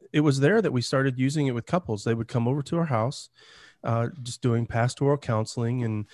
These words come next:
so Beth and I were bringing this kind of, uh, Tim Keller-esque, gospel-centered way of looking at our faith, along with what Beth was learning about the Enneagram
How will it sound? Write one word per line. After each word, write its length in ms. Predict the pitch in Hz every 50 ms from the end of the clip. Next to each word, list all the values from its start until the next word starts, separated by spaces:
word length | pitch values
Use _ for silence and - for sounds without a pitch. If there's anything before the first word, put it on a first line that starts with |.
| - - - - _
so 300 | - - - - 120 117
Beth 260 | 110 113 120 131 -
and 100 | 143 123
I 160 | 113 113 113 110
were 160 | 110 117 110
bringing 680 | 110 113 123 123 135 135 127 117 113 110 110 110 107 - -
this 360 | 120 107 - - - - - -
kind 220 | - - 123 117 113
of, 100 | 110 101 123
uh, 360 | 107 104 104 104 101 101 110 -
Tim 320 | - - 147 143 143 139
Keller-esque, 840 | 131 - - - 131 127 123 123 - 123 120 123 120 117 - - - - - 143 113
gospel-centered 1200 | 117 113 117 120 123 - - - - 131 120 107 - - 131 123 113 - - - 117 113 113 107
way 340 | 127 120 117 117 117 120 117
of 160 | 113 104 104
looking 360 | 113 117 113 - 135 120 113
at 100 | 107 107 - _ _ _ _ _
our 140 | - 117 107
faith, 640 | 101 - - - 165 131 113 107 110 123 - - - _ _ _ - - - - - - - _ -
along 580 | - 127 123 123 123 127 135 147 151 160 160 147
with 180 | 135 123 - -
what 240 | 143 131 - 135 117
Beth 280 | 127 127 135 143 -
was 220 | - 135 120 107 120
learning 460 | 117 113 120 123 127 131 127 120 117
about 320 | 113 107 117 113 107 -
the 140 | - 107 107
Enneagram 760 | 113 135 135 127 117 107 101 110 101 101 101 101 101 104 113